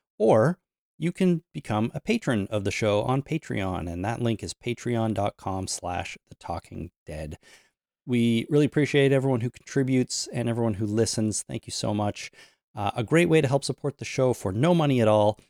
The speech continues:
is by going to Apple Podcasts and leaving us a review or a star rating. Every little bit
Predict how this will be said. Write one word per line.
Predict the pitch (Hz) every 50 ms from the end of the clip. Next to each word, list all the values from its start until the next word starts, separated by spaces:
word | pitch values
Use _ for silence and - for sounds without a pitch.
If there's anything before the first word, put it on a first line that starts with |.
| _ _ _ _
is | - 101
by | - - 95
going | 92 107 110 110
to | - - 113
Apple | 110 107 - 92
Podcasts | - - 107 98 95 - - 104 101 95 92 - - - -
and | - 123 107 101 98 92 90
leaving | 98 107 101 95 101 95 98
us | 92 92 - - -
a | 143 110
review | 101 101 95 104 143 160 156 143
or | 139 120
a | 104
star | - - - 107 98 95
rating. | 95 92 90 92 87 87 87 - _ _ _ _ _
Every | - 113 98 95 95 90
little | 90 90 87 87 85
bit | 90 - 82 -